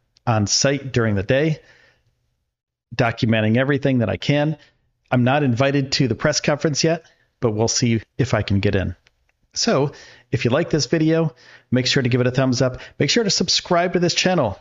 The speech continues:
so you can get behind the scenes streaming, uh, the tenth of February at eight P M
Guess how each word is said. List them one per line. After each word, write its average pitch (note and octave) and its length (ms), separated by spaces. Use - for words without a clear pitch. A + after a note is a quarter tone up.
so - 160
you B2 100
can A#2 100
get B2+ 180
behind C#3 440
the C3+ 40
scenes C3+ 460
streaming, B2+ 600
uh, A2+ 300
the C3 160
tenth - 680
of C3+ 120
February A2 600
at C3 140
eight C#3 200
P B2+ 260
M G#2 180